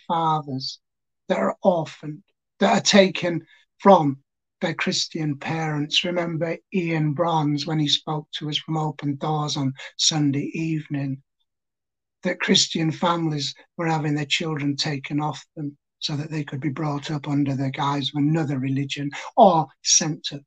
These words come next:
orphanages. How sad is that? We pray for wives and mothers, Lord, and we pray for Christian parents everywhere.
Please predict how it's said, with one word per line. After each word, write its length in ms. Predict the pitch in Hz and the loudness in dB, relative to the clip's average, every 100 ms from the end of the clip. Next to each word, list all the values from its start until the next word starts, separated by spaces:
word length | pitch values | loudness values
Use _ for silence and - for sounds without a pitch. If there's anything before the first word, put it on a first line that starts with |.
| _ | _
orphanages. 1080 | - 156 135 - - 143 143 139 - - - - _ _ _ _ _ _ _ _ _ _ _ _ _ _ _ _ _ - | -10 -6 -6 -8 -6 -6 -6 -10 -16 -12 -12 -12 _ _ _ _ _ _ _ _ _ _ _ _ _ _ _ _ _ -6
How 80 | 147 | 2
sad 440 | - 175 165 143 | 2 4 0 0
is 160 | 135 - | -6 -6
that? 200 | 143 143 _ _ _ _ _ _ _ _ _ _ _ _ _ _ _ _ _ _ - | -10 -10 _ _ _ _ _ _ _ _ _ _ _ _ _ _ _ _ _ _ 6
We 100 | 190 | 6
pray 380 | - 214 190 190 | 8 8 8 6
for 240 | - 185 | 4 8
wives 460 | 190 180 175 165 170 | 8 8 6 0 -6
and 140 | 170 | -4
mothers, 460 | 160 147 143 135 - | -4 -6 -8 -12 -12
Lord, 360 | 147 135 135 - _ _ _ - | -10 -8 -10 -12 _ _ _ -4
and 140 | 156 | -2
we 80 | 156 | 0
pray 260 | - 170 | -2 -4
for 140 | 147 - | -6 -10
Christian 640 | - 175 - 156 143 139 - | -4 -4 -4 -2 -4 -4 -10
parents 800 | 175 165 156 143 - - - - _ - | -10 -8 -6 -8 -10 -12 -18 -18 _ -12
everywhere. 540 | 147 - 156 156 208 | -12 -12 -20 -20 -20